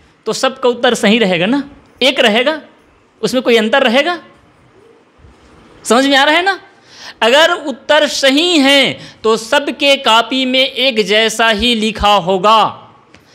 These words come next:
लेकिन अगर गलती है तो बगल वाले की गलती बगल वाले से भी मेल खाने वाली नहीं है। यही हमारे जीवन की वास्तविकता है, समझ लीजिए। अगर हम सच्चे हैं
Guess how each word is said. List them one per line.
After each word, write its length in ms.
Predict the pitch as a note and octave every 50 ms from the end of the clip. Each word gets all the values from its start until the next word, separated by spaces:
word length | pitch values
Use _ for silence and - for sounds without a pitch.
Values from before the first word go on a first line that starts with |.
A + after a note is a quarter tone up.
| _ _ _ -
लेकिन 380 | D3+ F#3+ G#3+ G#3+ A3+ A#3 A#3+
अगर 260 | A#3+ G3+ F#3 G#3 F#3+ F3
गलती 500 | C3+ F#3 A#3+ C#4 D#4 D4 - G4+ F#4+ F4+
है 640 | C#4+ B3+ B3 A#3+ A3+ F#3+ D3+ B2+ A#2+ - - - _ -
तो 100 | G3+ F#3
बगल 400 | E3+ G#3 G#3+ A#3+ C4+ C#4+ C#4 C4
वाले 320 | B3+ A#3+ B3 B3+ B3 B3
की 160 | A#3 C4 A#3+
गलती 420 | G3 G#3 G#3+ A3 G#3+ - C4 B3+ A#3
बगल 300 | G3+ A3 G#3 A#3+ A#3+ A#3
वाले 260 | A3+ A3 A3 A3+ A3
से 160 | A3 A3+ G#3+
भी 120 | G#3+ A3
मेल 400 | G#3 G#3 G#3 G#3 G3+ G#3 A3 G#3+
खाने 380 | G#3+ - - G3 G3+ G3+ A3 G#3+
वाली 640 | G3+ G3+ G3 F#3 G3+ A#3 C#4 E4+ G4+ G#4+ F#4+ - - - - - - - - - - - -
नहीं 360 | D#3+ D3+ F3 F#3 G3 G3 F3+
है। 360 | D3+ D#3+ E3+ E3 D3 C3+ - - - - -
यही 220 | F3+ G3 A3 A#3 G3+
हमारे 380 | F3 F3 F3 F3 F3 E3+ E3+
जीवन 360 | D3+ C#3+ E3 F3+ E3 E3+ F3+
की 140 | D#3+ - D3+
वास्तविकता 640 | C#3 C#3 C#3 C3 - - - D3 C#3 - - - G#3+
है, 60 | G#3+
समझ 320 | G#3+ - B2+ B2+ A#2+ A2+
लीजिए। 540 | A#2+ A2+ A#2+ B2 A#2 A2+ A2+ A#2+ A#2+ A2+ A2 - - - - - - - -
अगर 260 | F#3+ G#3 C4+ C#4+ B3+
हम 180 | A3 A#3+ A#3
सच्चे 520 | G#3+ - - D4 D4+ D4 - - G#4 A4+ A4+
हैं 640 | F4+ C4+ D4+ D#4+ D#4 C#4+ G#3+ C#3+ A#2 A#2+ - -